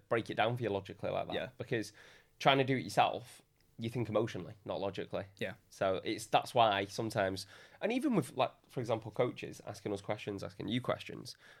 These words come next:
Speaker 1: that's probably because they're emotionally involved in that client as well. So sometimes having
Speaker 2: Yeah.
Speaker 1: a third eye look over it for them.
Speaker 2: Yeah,
Speaker 1: 'Cause you
Speaker 2: yeah,
Speaker 1: do get
Speaker 2: definitely.
Speaker 1: emotionally involved with your
Speaker 2: Yeah.
Speaker 1: clients. Like, you know, your clients become your mates and, like, you know, you, you, you're rooting for them to do so well.
Speaker 2: Mm.
Speaker 1: But sometimes you,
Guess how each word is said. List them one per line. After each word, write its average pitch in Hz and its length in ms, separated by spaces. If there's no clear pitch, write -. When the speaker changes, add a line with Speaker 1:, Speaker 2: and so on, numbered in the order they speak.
Speaker 1:
that's 175 140
probably 196 220
because 139 200
they're 120 160
emotionally 110 460
involved 98 280
in 95 60
that 90 140
client 95 240
as 95 100
well. 104 200
So 107 120
sometimes 107 420
having 131 120
Speaker 2:
Yeah. 117 120
Speaker 1:
a - 20
third 107 200
eye 101 100
look 98 180
over 98 240
it - 100
for 104 100
them. 110 300
Speaker 2:
Yeah, 156 140
Speaker 1:
'Cause 151 120
you 208 60
Speaker 2:
yeah, 151 80
Speaker 1:
do - 40
get 170 60
Speaker 2:
definitely. 110 240
Speaker 1:
emotionally 104 280
involved 92 260
with 90 80
your - 80
Speaker 2:
Yeah. 82 60
Speaker 1:
clients. 82 260
Like, - 160
you 131 100
know, 110 60
your 98 120
clients 117 200
become 98 200
your 98 80
mates 135 300
and, 98 180
like, 98 200
you 104 100
know, 104 60
you, 104 300
you, 113 380
you're 120 120
rooting 131 320
for 123 100
them 110 180
to - 80
do 107 120
so 98 200
well. 120 320
Speaker 2:
Mm. 127 160
Speaker 1:
But 117 80
sometimes 156 400
you, - 80